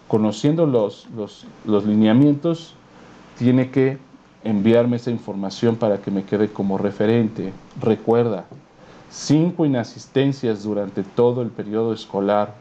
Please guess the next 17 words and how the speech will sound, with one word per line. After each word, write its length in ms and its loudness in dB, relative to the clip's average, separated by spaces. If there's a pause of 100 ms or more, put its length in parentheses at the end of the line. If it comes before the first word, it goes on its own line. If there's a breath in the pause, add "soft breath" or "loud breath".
(180)
o 120 -4
al 120 -8
inicio, 600 0
o 40 -6
como 300 -4
gusten, 400 -2
pero 220 -8
que 60 -20
sean 220 -2
cinco, 500 0 (720 loud breath)
ya 200 4
la 120 -2
jefa 320 -6
de 100 -6
materia 520 0
les 200 -4
estará 680 0